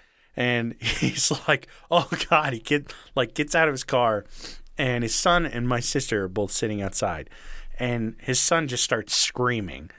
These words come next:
because it's this huge bird that takes flight in their front yard. And it's not that it's flying away. It's that it's just, like, hovering. <laughs> It's just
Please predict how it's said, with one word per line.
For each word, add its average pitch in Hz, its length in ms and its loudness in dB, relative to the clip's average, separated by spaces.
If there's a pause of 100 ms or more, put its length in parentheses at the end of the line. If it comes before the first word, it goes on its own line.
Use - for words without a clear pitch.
(120)
because 123 300 -2
it's 117 140 0
this 117 240 0
huge 135 340 0
bird 117 300 2
that 104 100 -10
takes 110 280 -4
flight 107 220 0
in 85 60 -10
their 92 120 -6
front 101 280 -4
yard. 80 320 -2 (240)
And 131 360 2
it's - 220 0
not 208 200 2
that 180 100 2
it's 151 140 -2
flying 143 380 0
away. 110 240 2
It's 98 140 -4
that 113 120 0
it's 113 80 -4
just, - 200 -2
like, 110 220 0 (200)
hovering. 135 560 0 (120)
<laughs> - 140 -14
It's - 160 -4
just - 340 -2